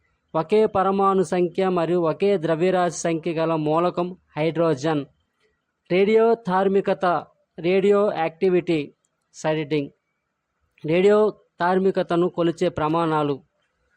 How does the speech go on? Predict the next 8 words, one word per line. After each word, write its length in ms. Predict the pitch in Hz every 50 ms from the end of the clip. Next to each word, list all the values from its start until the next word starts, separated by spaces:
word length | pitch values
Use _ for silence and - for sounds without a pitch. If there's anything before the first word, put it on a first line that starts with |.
| _ _ _ _ _ _ _ _ _ _ _ _ _ _ _ _ _ _ _ _ _ _ _ _ _ _ _ _ _ _ _ _ _ _ _ _ _ _ _ _ _ _ _ _ _ _ _ _ _ _ _ _ _ _ _ _ -
బెక్వెరల్, 640 | 165 175 175 - 208 202 196 196 190 185 170 147 147 - _ _ _ _ _ _ _ _ _ _ _ _ _ _ _ _ _ _ _ _ _ _ _ _ _ _ _ _ - 139
ఒక 200 | 170 175 - 190
బెక్వెరల్ 680 | 170 165 156 151 165 165 - - 208 208 208 214 208 208
is 220 | 185 170 151 175
equal 300 | 175 180 190 202 208 - - - _ _ _ _ -
ఒక 160 | 165 160 - 180 170 156 175 - - _ -
విఘటనం 600 | 160 160 190 190 190 196 190 190 190 202 202 -
లేదా, 400 | 165 160 170 165 170 185 185